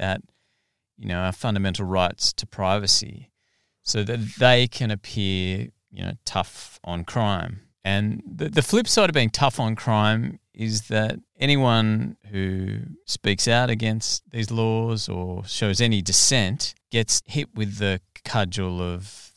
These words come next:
being soft on crime or on the side of the terrorists, which is a pretty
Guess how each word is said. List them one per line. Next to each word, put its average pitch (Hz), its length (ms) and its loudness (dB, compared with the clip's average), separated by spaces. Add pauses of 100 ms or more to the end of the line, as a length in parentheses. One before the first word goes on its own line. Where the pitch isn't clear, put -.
(120)
being 101 200 0
soft - 380 4
on 85 180 -2
crime 82 420 -8
or 107 160 2 (240)
on 120 80 -2
the 117 80 2
side 117 320 6
of 95 100 -2
the 98 60 -4
terrorists, 110 800 2 (160)
which - 260 -2
is 104 220 0
a 104 320 0 (120)
pretty 117 480 -2